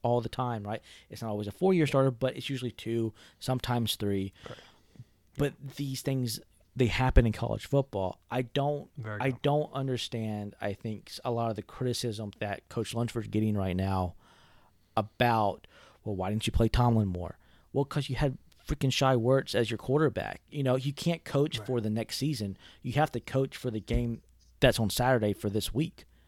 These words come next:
Speaker 1: You have to coach for the next
Speaker 2: Correct.
Speaker 1: game. So if you're gonna say Shai Werts can be a better shot to win this game than Justin Tomlin does, it would, you gotta go with Shai Werts.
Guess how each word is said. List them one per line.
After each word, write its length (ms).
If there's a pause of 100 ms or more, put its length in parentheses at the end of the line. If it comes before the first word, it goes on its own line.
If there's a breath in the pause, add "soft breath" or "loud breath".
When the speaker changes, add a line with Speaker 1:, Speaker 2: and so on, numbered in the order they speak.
(160)
Speaker 1:
You 80
have 80
to 60
coach 280
for 100
the 60
next 220
Speaker 2:
Correct. 80
Speaker 1:
game. 240 (840)
So 460 (440 soft breath)
if 160
you're 120
gonna 180
say 320
Shai 240
Werts 300
can 140
be 120
a 80
better 240
shot 340
to 80
win 200
this 160
game 240
than 100
Justin 260
Tomlin 300
does, 240
it 40
would, 180 (300)
you 120
gotta 220
go 160
with 160
Shai 200
Werts. 540